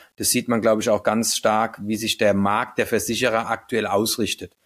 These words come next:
Da spielt der Bereich Arbeitskraftabsicherung, sprich der biometrischen Risiken, sicherlich eine der Hauptrollen. Äh, und jeder fokussiert sich so ein bisschen auf dieses Thema, weil mittlerweile jedermann auch klar ist, dass die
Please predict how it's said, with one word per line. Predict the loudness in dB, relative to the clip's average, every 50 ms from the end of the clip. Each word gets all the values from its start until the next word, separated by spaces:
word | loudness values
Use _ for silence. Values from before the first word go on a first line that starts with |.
| _ _ _ _
Da | _ -8 -8
spielt | -4 -2 -2 0 2
der | 4 4 6 6 6 6 4 4
Bereich | 2 0 2 2 2 2 0 0
Arbeitskraftabsicherung, | 0 0 0 0 0 0 -2 -2 -2 -2 0 -2 -2 -2 -2 -2 0 2 2 0 0
sprich | -2 -4 -6 -4 -2
der | -2 -2
biometrischen | 0 0 -2 0 0 -2 -2 -2 -4 -6 -4 -4
Risiken, | -4 -2 -2 -2 -2 -4 -4 -4 -8 -8 _ _ _ _ _ _
sicherlich | -10 -6 -2 0 2 2 2 0 -2 -2
eine | 0 0 2 2 2 2
der | 2 2 2
Hauptrollen. | 2 0 0 -2 0 2 4 4 4 4 2 -2 -4 _ _ _ _ _ _ _
Äh, | -2 0 2 2 2 2
und | 2 0 0 -2 0 0
jeder | 2 2 2 2
fokussiert | 0 0 -4 -4 -4 -4 -2 0 0 -2 -2
sich | -2 -4 -4
so | -2 0
ein | 0 0
bisschen | 0 -2 -2 0 -2 -2
auf | -2 -2 -4
dieses | -4 -4 -2 -2 -2 -2
Thema, | -2 -2 0 0 2 2 2 2
weil | 2 2
mittlerweile | 2 0 0 0 0 2 2 2 2 2 2 0 0 -4 _ _ _ _ -2
jedermann | 2 2 4 4 4 2 2 0 0 0
auch | 0 0 0 0
klar | 0 0 2 2 2 0 0
ist, | 0 0 0 0 0 0
dass | 0 0 0 0
die | 0 0 2 0 0 -2 -6